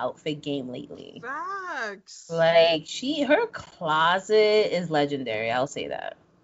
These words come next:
Speaker 2: And the, her walking in those heels, I'm like, "Bruh."
Speaker 1: Yo, the bitch had on red bottoms. She was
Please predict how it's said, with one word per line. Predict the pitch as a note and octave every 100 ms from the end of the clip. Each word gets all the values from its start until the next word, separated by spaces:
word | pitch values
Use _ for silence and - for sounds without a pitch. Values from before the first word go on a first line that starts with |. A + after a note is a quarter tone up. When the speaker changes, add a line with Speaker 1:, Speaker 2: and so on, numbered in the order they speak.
| _ _ _ - - _ _ -
Speaker 2:
And | A#3+
the, | A3 G#3+ -
her | C#4+ F4
walking | D#4 B3+ C#4+ E4 C#4
in | C4
those | A3+ G3 F3+
heels, | - C4 C#4 A3 B3+
I'm | C#4
like, | C#4 A#3 F#3
"Bruh." | E3+ F3 G3 G3+ F#3 E3+ E3 C4 C4 _
Speaker 1:
Yo, | A3 A#3 A#3 A#3 A3
the | G#3+ G#3+
bitch | - A3 A#3+ -
had | - - - G#3+ G#3 G3+ -
on | F3 F3+ F3 D3+ C#3+
red | D#3 E3+ E3+ E3
bottoms. | D#3+ D3+ C#3+ C3 B2+ C#3
She | - G#3
was | A#3+ G3